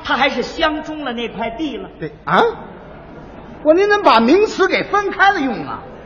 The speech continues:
Speaker 2: 人那目的是在于开垦。
Speaker 1: 那食品厂那么些罐头呢，你开开随便啃去吧。
Speaker 2: 对，这都什么乱七八糟的？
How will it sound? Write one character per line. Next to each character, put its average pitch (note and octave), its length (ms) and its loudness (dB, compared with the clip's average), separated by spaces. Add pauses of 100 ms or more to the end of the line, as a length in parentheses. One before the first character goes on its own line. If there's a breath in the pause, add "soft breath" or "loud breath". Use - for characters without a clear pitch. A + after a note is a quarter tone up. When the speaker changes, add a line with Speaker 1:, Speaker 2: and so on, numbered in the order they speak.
(160)
Speaker 2:
人 D4+ 160 6
那 A4 320 2
目 C4 120 2
的 G#3+ 100 -4
是 G#3 140 0
在 C#4+ 180 4
于 A#3 160 -4
开 G4 360 0
垦。 D#3 540 -6
Speaker 1:
那 F4+ 120 -6
食 F4+ 240 -8
品 F4+ 200 -6
厂 C#4 240 0
那 G4 80 2
么 - 60 -2
些 B3 220 -2
罐 C4+ 300 2
头 G#3+ 140 4
呢， G#3 140 -6 (160 loud breath)
你 D4 140 2
开 F#4 320 2
开 F#4 100 -4
随 F4 260 -6
便 D4 280 -2
啃 E3 320 0
去 G3 180 -2
吧。 F3+ 180 0
Speaker 2:
对， G#3 160 -4
这 D4 120 2
都 B4+ 100 6
什 - 220 4
么 D5+ 120 8 (160)
乱 F4 160 8
七 - 160 -6
八 F3 220 2
糟 E3 200 0
的？ - 60 -14